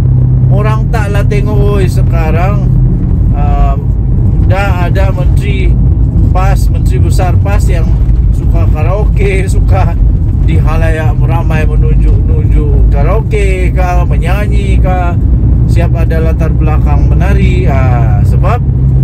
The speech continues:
menurut P Yuset, dia kata itu tak, tak molek lah, tak molek, tak baik. <coughs> Nah, jadi lagi pula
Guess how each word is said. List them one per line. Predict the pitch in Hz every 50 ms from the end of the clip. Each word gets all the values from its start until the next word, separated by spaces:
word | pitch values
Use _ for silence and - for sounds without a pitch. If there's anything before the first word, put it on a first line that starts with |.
| - - -
menurut | - - - - - - - - -
P | - - - -
Yuset, | - - - 135 - 139 - 135 - - - -
dia | 139 135
kata | 139 139 139 139 139 139 - - - - 139 139 - - - - - - - - - -
itu | - - 196 196 - 208 185 - - -
tak, | 214 - - - - - - -
tak | - - -
molek | - - - - - - - - - - -
lah, | - - - - - - -
tak | - - -
molek, | - - - - - - - - 151 - - - -
tak | - - - - -
baik. | - - 139 127 135 - 147 147 - 127 127 - - - - - - - - - - - - - - - - - - - - - -
<coughs> | - - - - - - - - - - - - -
Nah, | - - - - - - -
jadi | - - - - 440 - - - - - - - - - - - - - - - - - - - - - - - - - - - - - - - - - - - -
lagi | - - - - - -
pula | - 175 180 196 202 190 -